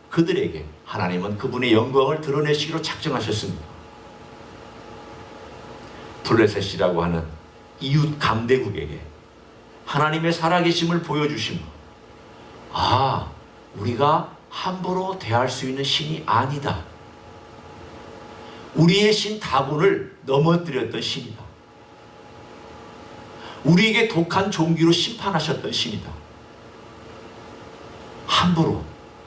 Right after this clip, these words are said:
말하지도 말고 함부로 대하지 말자. 그들로 하여금 하나님의 영광을 드러내신 사건입니다. 언뜻 보면 우리는 언약궤를 빼앗긴 것이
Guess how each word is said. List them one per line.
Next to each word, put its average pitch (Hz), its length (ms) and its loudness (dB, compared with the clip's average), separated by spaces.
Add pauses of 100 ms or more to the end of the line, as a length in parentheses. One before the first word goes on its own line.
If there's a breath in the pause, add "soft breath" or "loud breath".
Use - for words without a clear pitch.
말하지도 104 560 -2
말고 87 460 0 (340)
함부로 - 580 0 (240)
대하지 - 380 2
말자. - 280 -4 (1500 loud breath)
그들로 262 380 6
하여금 233 340 4
하나님의 214 520 2
영광을 254 580 4
드러내신 165 480 -6
사건입니다. - 520 -8 (1200)
언뜻 131 380 4
보면 110 360 -6 (380)
우리는 80 240 -4 (760)
언약궤를 107 560 4
빼앗긴 104 400 0
것이 90 420 -8